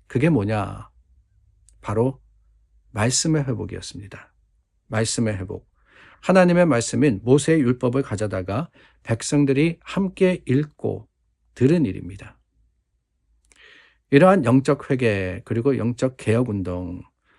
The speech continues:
사실 오늘날 교회도 필요하지 않나라는 생각이 듭니다. 하나님의 언약 공동체인 교회, 말씀으로서 날마다 새로워져야 된다. 그 말씀이 살아 역사하는 곳이 교회이기 때문에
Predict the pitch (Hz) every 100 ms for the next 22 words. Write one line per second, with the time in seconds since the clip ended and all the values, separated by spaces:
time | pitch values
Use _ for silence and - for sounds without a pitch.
0 | _ _ _ - 123 170 135 160 175 190
1 | 139 110 117 127 160 156 160 185 123 123
2 | 104 - 120 110 143 113 95 117 - 113
3 | 117 85 101 _ _ _ _ _ _ _
4 | _ _ _ _ _ _ _ 156 170 170
5 | 175 127 139 139 123 117 117 113 110 113
6 | - 95 95 90 80 80 - _ _ _
7 | _ - 120 139 - 196 190 147 127 -
8 | 180 226 _ _ _ _ _ _ 117 113
9 | 120 147 156 185 175 165 110 104 98 92
10 | 95 90 87 87 85 90 117 113 _ _
11 | _ _ _ _ - 214 180 127 - 165
12 | 165 190 190 117 - 123 117 113 110 98
13 | 127 90 - _ _ - 120 139 123 107
14 | - 92 92 95 107